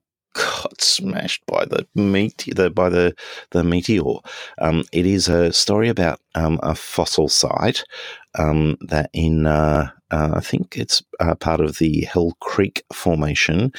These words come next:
in North Dakota, where through an interesting series of, um, deductions, they've figured out that, uh, most of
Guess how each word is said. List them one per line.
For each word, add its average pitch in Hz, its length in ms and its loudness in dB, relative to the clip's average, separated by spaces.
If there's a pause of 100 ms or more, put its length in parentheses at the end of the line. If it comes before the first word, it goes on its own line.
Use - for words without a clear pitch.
(220)
in 78 240 0
North 78 260 0
Dakota, - 640 -2 (500)
where 98 440 2 (140)
through 139 360 2
an 139 140 0 (100)
interesting 277 560 0
series - 540 2
of, 90 260 2
um, 90 380 2 (600)
deductions, 92 800 -2
they've 87 180 0
figured 117 360 -2
out 95 300 -2
that, - 340 -2
uh, 90 140 2
most 95 480 0
of 120 260 -2